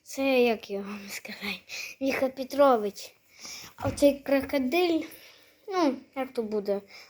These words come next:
називати? Оце моя вся хата. От тут я сплю.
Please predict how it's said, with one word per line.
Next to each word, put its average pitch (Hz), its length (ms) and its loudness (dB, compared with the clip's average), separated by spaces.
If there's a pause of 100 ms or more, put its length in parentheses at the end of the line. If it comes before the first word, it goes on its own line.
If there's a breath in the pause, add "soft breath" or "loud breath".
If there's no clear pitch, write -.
називати? 202 520 -10
Оце 320 460 0
моя 277 340 6
вся 277 260 -6
хата. - 460 -12 (440 loud breath)
От 226 140 -12
тут - 220 -10
я 220 120 0
сплю. 302 560 -2